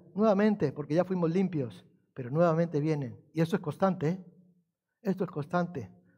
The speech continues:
El otro día Dani nos compartía acerca de los pajaritos. ¿Eh, Dani? ¿Te acuerdas? Los pajaritos. ¿Qué decíamos? Los pajaritos vuelan. Y estamos a veces así. Pero el problema no es que vuelen los pajaritos,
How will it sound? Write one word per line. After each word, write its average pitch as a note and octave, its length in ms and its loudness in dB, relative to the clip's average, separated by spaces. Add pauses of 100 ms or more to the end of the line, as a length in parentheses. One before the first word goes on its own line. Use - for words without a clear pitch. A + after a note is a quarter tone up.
(480)
El D#3+ 60 -6
otro E3+ 180 2
día E3+ 240 6
Dani F3 240 4
nos E3 140 0
compartía D#3 460 2
acerca E3 260 0
de D#3 60 2
los C#3+ 100 -4
pajaritos. D3+ 680 -4 (300)
¿Eh, E3 100 2
Dani? F3 260 2
¿Te D#3 100 -2
acuerdas? F#3+ 360 0 (340)
Los - 120 -14
pajaritos. D3+ 640 -2 (180)
¿Qué F#3 100 2
decíamos? F3+ 360 4
Los C#3+ 100 -2
pajaritos D#3+ 440 0
vuelan. E3 480 2 (540)
Y D3+ 60 -16
estamos F3 300 -2
a E3+ 60 4
veces E3 240 2
así. D#3 380 0 (800)
Pero D3+ 120 0
el C#3+ 60 -8
problema E3+ 300 2
no F#3+ 80 -2
es F#3 40 -4
que F#3 80 0
vuelen F3+ 240 2
los D#3+ 100 0
pajaritos, D#3 680 -2